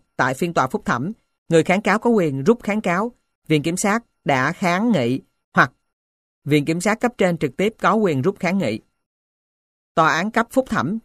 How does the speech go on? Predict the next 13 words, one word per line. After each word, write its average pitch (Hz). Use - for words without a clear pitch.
đình 160
chỉ 143
xét 226
xử 147
phúc 233
thẩm 156
đối 180
với 196
những 196
phần 139
của 165
vụ 135
án 156